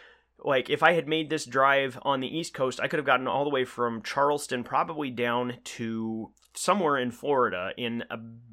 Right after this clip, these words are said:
actually, I probably would have gotten all the way to the tip of Florida, depending on how far down we went. Like, it just d-,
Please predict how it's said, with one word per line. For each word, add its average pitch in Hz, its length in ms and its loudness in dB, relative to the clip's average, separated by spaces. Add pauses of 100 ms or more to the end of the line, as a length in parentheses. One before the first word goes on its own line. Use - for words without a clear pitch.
(880)
actually, 120 300 0
I - 20 2
probably 139 200 0
would 120 80 -2
have 101 40 -4
gotten 101 200 -2
all 101 100 -2
the 107 60 -6
way 101 100 -6
to - 80 -14
the - 80 -16
tip - 180 -8
of 87 80 -14
Florida, 78 320 -8
depending 85 380 -10
on 85 100 -12
how 85 160 -8
far 85 240 -8
down 82 220 -8
we 78 80 -14
went. 82 260 -12
Like, 131 300 0
it 143 120 -2
just 156 200 -6
d-, 147 60 -6